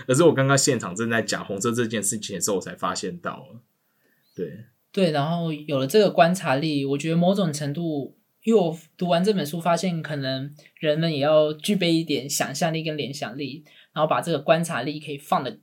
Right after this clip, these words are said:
Speaker 2: 诶，把观察到的东西可以赋予它一个更有意义的东西。
Speaker 1: 对，没错。然后我们从一开始讲到它，从可能是你人为的一些痕迹啊，注意到人的习惯改变，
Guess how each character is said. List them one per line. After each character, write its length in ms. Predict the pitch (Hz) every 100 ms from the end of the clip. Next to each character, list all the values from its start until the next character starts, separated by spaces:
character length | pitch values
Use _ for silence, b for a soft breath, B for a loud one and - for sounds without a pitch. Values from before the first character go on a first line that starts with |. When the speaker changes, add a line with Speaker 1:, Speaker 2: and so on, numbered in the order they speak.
| _
Speaker 2:
诶， 100 | 165
把 180 | 156 151
观 300 | - 233 247
察 120 | 220
到 100 | 185
的 60 | 170
东 160 | 165
西 400 | 160 151 143 180 b _ -
可 100 | 180
以 100 | 139
赋 240 | - 190
予 180 | 139 120
它 160 | 151 143
一 60 |
个 180 | 151 139
更 220 | 127 175
有 160 | 135 107
意 80 | -
义 340 | 170 160 143
的 80 | 120
东 240 | 120 120
西。 380 | 135 135 123 143 _ - -
Speaker 1:
对， 140 | 151
没 140 | 110
错。 220 | 104 123 98
然 220 | 104 139
后 100 | 135
我 60 |
们 400 | 98 98 98 92 B B B _
从 320 | - 127 -
一 100 | 220
开 200 | 202 175
始 220 | 170 123 113
讲 260 | 117 95
到 220 | 98 151 131
它， 240 | 135 139
从 380 | 143 - 95 98
可 120 | 101
能 120 | 95
是 300 | 98 151 131
你 180 | 113 98
人 300 | 95 101 113
为 140 | 113 107
的 80 |
一 60 | 117
些 140 | 139
痕 320 | 147 - 101 101
迹 240 | 110 117
啊， 160 | 104 113
注 180 | -
意 60 | 131
到 140 | 127
人 180 | 123 101
的 100 | 104
习 240 | 95 - 95
惯 200 | 117 110
改 180 | 90
变， 300 | - 113 98